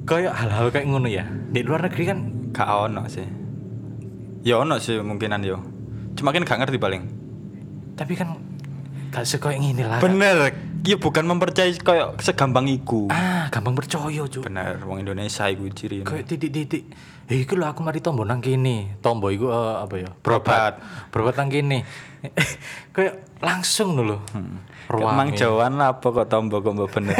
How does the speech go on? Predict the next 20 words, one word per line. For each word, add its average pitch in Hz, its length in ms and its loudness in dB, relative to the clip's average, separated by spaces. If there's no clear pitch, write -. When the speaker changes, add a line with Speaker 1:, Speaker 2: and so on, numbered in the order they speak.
Speaker 1:
<laughs> 147 100 4
Iya 170 180 6
kan 175 100 2
bayangane 131 300 4
sing 151 100 -2
gak 123 140 0
ngerti. 135 380 2
Speaker 2:
Iya. 123 400 2
Speaker 1:
<laughs> - 480 -10
Kayak - 320 -2
Eh, 151 320 4
sing 143 160 2
Ponari 131 400 4
biyen, 101 400 -4
eh, 139 340 0
meskipun 156 460 -2
aku 190 240 -4
biyen 107 260 -2
koyo 113 140 -2
mulai, 123 320 0